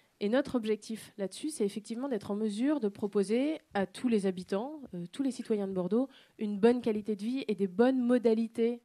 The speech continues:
de transport qualitatives et sécurisées pour se déplacer en centre-ville. Par rapport à ça, on a une approche qui est une approche systémique. Une partie des voitures qu'on a dans le centre-ville de Bordeaux, c'est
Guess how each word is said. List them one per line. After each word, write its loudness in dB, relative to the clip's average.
de -2
transport -4
qualitatives -4
et 2
sécurisées -4
pour -10
se -6
déplacer -6
en -8
centre-ville. -14
Par 4
rapport 2
à 2
ça, -2
on 0
a 2
une 0
approche -2
qui -2
est -4
une -2
approche -4
systémique. -4
Une -4
partie 0
des 2
voitures 0
qu'on -4
a 0
dans -2
le -2
centre-ville -2
de -2
Bordeaux, -2
c'est -4